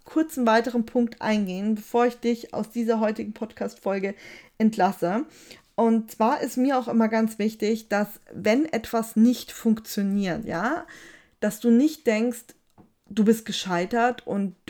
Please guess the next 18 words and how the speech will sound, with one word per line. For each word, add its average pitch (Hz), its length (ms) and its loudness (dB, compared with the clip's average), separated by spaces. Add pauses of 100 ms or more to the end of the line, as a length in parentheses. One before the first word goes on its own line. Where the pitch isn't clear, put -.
(100)
äh, 170 440 -4
keine 190 280 -6
Ahnung, 196 560 -4
ähm, 180 580 -6
dein 185 200 -2
Leben 202 220 2
geht 202 180 -4
nicht 190 180 -8
weiter, 208 440 -2 (320)
sondern 226 280 4
dass 226 160 0
du - 320 -6
lösungsorientiert 214 1000 2
denkst 202 280 -8
und - 40 -12
sagst, 185 260 -8
okay, 277 260 -4
hey, 247 360 -4